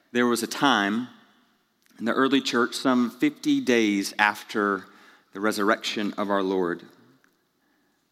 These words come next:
when the early followers of Christ were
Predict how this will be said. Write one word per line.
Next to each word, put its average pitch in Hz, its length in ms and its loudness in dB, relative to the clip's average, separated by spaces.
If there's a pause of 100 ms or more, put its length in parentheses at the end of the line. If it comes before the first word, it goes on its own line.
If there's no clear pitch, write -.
(380)
when 120 160 2
the 113 140 4
early 156 320 2
followers 135 580 2
of 117 120 -8
Christ 107 380 0
were 107 180 0